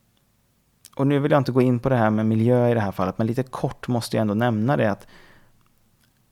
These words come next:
det är så mycket som tyder på att det nuvarande ekonomiska systemet med den typ av, eh, överkonsumtion vi har är den drivande kraften bakom,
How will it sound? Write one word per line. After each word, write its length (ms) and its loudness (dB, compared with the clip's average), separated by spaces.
det 420 -4
är 60 2
så 160 -2
mycket 300 0
som 140 -2
tyder 340 -2
på 420 -4
att 180 -4
det 60 -4
nuvarande 520 0
ekonomiska 540 -4
systemet 920 -4
med 340 2
den 200 -2
typ 280 -6
av, 180 -2
eh, 240 -10
överkonsumtion 960 -2
vi 80 0
har 320 -2
är 340 0
den 200 -2
drivande 340 -2
kraften 400 -4
bakom, 680 0